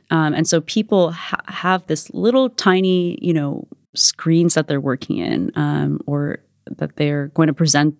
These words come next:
themselves in, and they have to work within this, like, very strict confines. They have a certain number of seconds. They have a certain expectation in the medium, and just very weird, funny stuff comes out of there. Um, I think it's just, like, you know, people are intentionally generating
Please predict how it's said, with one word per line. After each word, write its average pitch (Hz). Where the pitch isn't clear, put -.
themselves 131
in, -
and 156
they 151
have 165
to 185
work 165
within 143
this, 139
like, 139
very 147
strict 147
confines. -
They 139
have 135
a 139
certain -
number 147
of 151
seconds. 139
They 147
have 143
a 165
certain 160
expectation 165
in 147
the 147
medium, 151
and 180
just -
very 269
weird, 165
funny 156
stuff 156
comes 135
out 87
of -
there. -
Um, 143
I 151
think 180
it's -
just, -
like, 135
you 170
know, 131
people 233
are 147
intentionally 160
generating 143